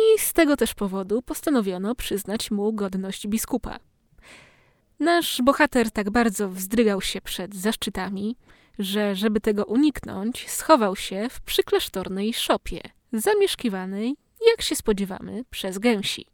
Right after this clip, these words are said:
Ptaki swoim wrzaskiem zdradziły miejsce jego pobytu i świętemu Marcinowi przyznano godność biskupa siłą. Pierwszym rozkazem, jaki wydał, było zorganizowanie uroczystej uczty,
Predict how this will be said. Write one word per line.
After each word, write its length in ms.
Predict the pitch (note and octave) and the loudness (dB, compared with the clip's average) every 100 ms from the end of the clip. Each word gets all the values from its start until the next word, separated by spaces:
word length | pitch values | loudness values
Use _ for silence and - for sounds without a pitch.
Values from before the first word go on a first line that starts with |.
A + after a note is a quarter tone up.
| _ _ - _ _ _ _ _ | _ _ -20 _ _ _ _ _
Ptaki 460 | - B3 - A3 | 0 0 0 -4
swoim 440 | G3+ - A#3 G#3 G3+ | -2 0 2 2 2
wrzaskiem 720 | G#3 B3+ - - G3 G3 A3+ | 2 2 0 -4 -6 -2 -2
zdradziły 480 | A3+ A3+ G#3+ A#3 A3 | 2 2 4 4 4
miejsce 420 | G#3+ G#3+ - G#3 | 2 0 0 2
jego 220 | G3+ G3 | 2 0
pobytu 520 | - G3 A#3 - D4+ F#4 _ _ _ _ | -6 0 0 0 -2 -2 _ _ _ _
i 100 | C#4 G4+ | 2 2
świętemu 560 | - - B3+ B3 B3 | 2 4 4 6 6
Marcinowi 800 | A3+ G3+ - - G#3 G3+ G3 A3+ | 6 2 -2 -4 -4 -4 -4 -6
przyznano 680 | - - A#3+ G#3 G#3+ - A#3 | -4 0 0 0 -2 -2 -2
godność 480 | A3+ G#3+ A3 G#3 G3 | 0 0 2 0 0
biskupa 600 | G3 - - - - G3+ A#3 | -6 -6 -8 -10 -8 -8 -10
siłą. 500 | - - C#4+ F#3+ - _ _ _ _ - _ _ _ _ _ _ _ | -10 4 4 4 -2 _ _ _ _ -20 _ _ _ _ _ _ _
Pierwszym 500 | - E4+ F#4 - D#4 | 2 4 4 6 8
rozkazem, 600 | A#3+ - A#3+ G#3 G3+ A#3 | 8 6 0 0 2 2
jaki 260 | D4 - A#3 | 0 0 0
wydał, 520 | G3 G3 G3 B3 E4+ | 0 -2 -4 -2 6
było 300 | G4+ F#4+ D4+ | 10 10 8
zorganizowanie 1040 | C4+ - C#4 C4+ A#3 A3+ G#3+ G3+ G3+ G3 - | 6 2 4 6 8 6 4 2 0 -2 0
uroczystej 600 | B3+ A#3+ - E4 - A#3 - | 2 2 2 0 4 2 2
uczty, 480 | G3 - G3 G3 | -6 -2 0 0